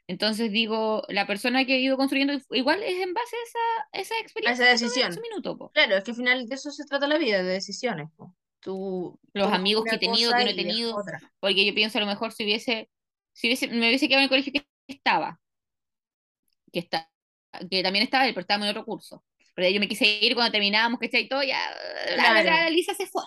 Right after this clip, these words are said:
Speaker 1: se fue, se cam-,
Speaker 2: Impulsiva.
Speaker 1: cambió de aire, se
Speaker 2: ¿Mm?
Speaker 1: ¿por qué no? Ya.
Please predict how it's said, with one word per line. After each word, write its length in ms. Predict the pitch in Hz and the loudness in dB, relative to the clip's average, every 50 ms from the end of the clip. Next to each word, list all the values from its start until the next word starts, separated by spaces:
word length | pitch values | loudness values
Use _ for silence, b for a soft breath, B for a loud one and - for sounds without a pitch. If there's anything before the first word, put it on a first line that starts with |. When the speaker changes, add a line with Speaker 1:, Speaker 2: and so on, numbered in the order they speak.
| - _ _ - | -10 _ _ -6
Speaker 1:
se 140 | 247 254 | -2 0
fue, 100 | 240 247 202 196 240 | 0 0 0 0 0
se 80 | 220 202 | 0 0
cam-, 60 | 208 226 | -2 -2
Speaker 2:
Impulsiva. 120 | 214 185 180 | -2 0 0
Speaker 1:
cambió 180 | 170 175 254 262 | 0 2 2 4
de 60 | 277 269 | 4 4
aire, 380 | 240 202 170 170 175 170 175 - | 4 4 2 0 -2 -6 -6 -6
se 360 | - 196 185 185 180 185 - _ | -4 -4 -4 -4 -6 -10 -12 _
Speaker 2:
¿Mm? 120 | 240 247 285 B B B B B _ _ _ _ _ _ | -10 -10 -10 B B B B B _ _ _ _ _ _
Speaker 1:
¿por 180 | - 269 269 247 | -4 -4 0 2
qué 140 | 294 311 | 2 2
no? 200 | 285 226 175 156 - | 2 2 0 -4 -4
Ya. 280 | 190 185 120 175 165 | -4 -4 -4 -4 -6